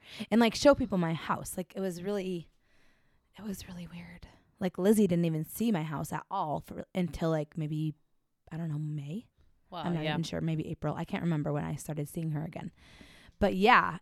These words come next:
Speaker 1: it, it was crazy. It was so crazy. Um, so yeah, we just, it was an interesting month. I had my birthday there, and that was the weirdest birthday that I've ever had.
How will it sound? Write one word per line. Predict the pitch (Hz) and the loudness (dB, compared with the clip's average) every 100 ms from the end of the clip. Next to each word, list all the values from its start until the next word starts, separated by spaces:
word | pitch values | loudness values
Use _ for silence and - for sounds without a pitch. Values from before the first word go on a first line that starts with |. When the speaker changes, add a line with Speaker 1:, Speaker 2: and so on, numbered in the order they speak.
| - | 0
Speaker 1:
it, | 196 - _ _ - | 0 0 _ _ -2
it | 175 | 2
was | 175 - | 2 0
crazy. | - - 160 208 254 185 160 151 160 143 _ _ _ _ _ - | -10 -8 0 4 6 6 4 0 -2 -6 _ _ _ _ _ -6
It | |
was | 185 | -4
so | - 208 | -2 -2
crazy. | 196 202 185 160 160 - - - - - _ - | -2 -2 -2 -2 -4 -8 -20 -20 -20 -20 _ 0
Um, | 190 180 175 170 165 - - _ - | 2 2 0 0 -2 -6 -18 _ -18
so | - | 0
yeah, | 214 170 | 2 2
we | 160 170 | 0 -2
just, | 175 - - - - _ _ _ _ _ _ _ _ _ _ _ _ _ | -4 -8 -16 -20 -20 _ _ _ _ _ _ _ _ _ _ _ _ _
it | 170 | -4
was | 170 151 | -4 -4
an | 165 | -6
interesting | 165 170 - 165 - 170 165 165 - | -2 -2 -4 -8 -8 -6 -4 -4 -4
month. | 170 156 - - | -4 -4 -6 -10
I | 175 | -4
had | 180 | -2
my | 175 160 | 0 0
birthday | 156 165 - 214 233 | 0 -2 0 2 2
there, | 226 233 233 240 | 2 0 2 0
and | 226 | -2
that | 190 | -4
was | 180 | -4
the | 165 | -2
weirdest | 160 165 170 170 - | 0 0 2 0 -2
birthday | 180 170 160 | -4 -4 -4
that | 170 | -2
I've | 180 156 | -2 -4
ever | 147 139 | -10 -12
had. | 143 147 160 | -8 -8 -10